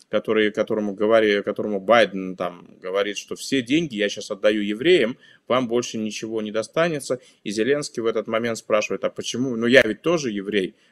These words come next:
почему вы мне, вы мне не даете?» То есть вот этот антисемитский мотив, чтобы еще раз подчеркнуть эту извечную российскую пропагандистскую тему происхождения Зеленского,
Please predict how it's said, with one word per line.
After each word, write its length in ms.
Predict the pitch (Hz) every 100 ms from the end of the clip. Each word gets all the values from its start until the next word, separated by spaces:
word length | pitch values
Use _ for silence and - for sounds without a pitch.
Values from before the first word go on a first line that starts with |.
| _
почему 400 | - - 139 123
вы 120 | 101
мне, 340 | 101 107 92
вы 240 | 90 92 104
мне 220 | 104 98
не 120 | 90
даете?» 520 | 87 92 90 - - _ _ _ -
То 80 | 104
есть 180 | 107
вот 140 | 110 127
этот 220 | 143 139
антисемитский 760 | 127 123 131 - 147 151 - 151
мотив, 380 | 156 180 285 214
чтобы 280 | 147 131
еще 400 | 131 - 143 151
раз 160 | 117 101
подчеркнуть 720 | - 117 104 117 113 127 131
эту 200 | 107 107
извечную 920 | 104 98 98 120 147 127 - 104 101 - _ -
российскую 760 | 101 104 - 131 120 - 98
пропагандистскую 880 | 90 - 104 101 104 110 107 - 95
тему 340 | - 113 98 90
происхождения 720 | 101 110 135 131 139 139 147
Зеленского, 680 | 165 190 214 - 139 156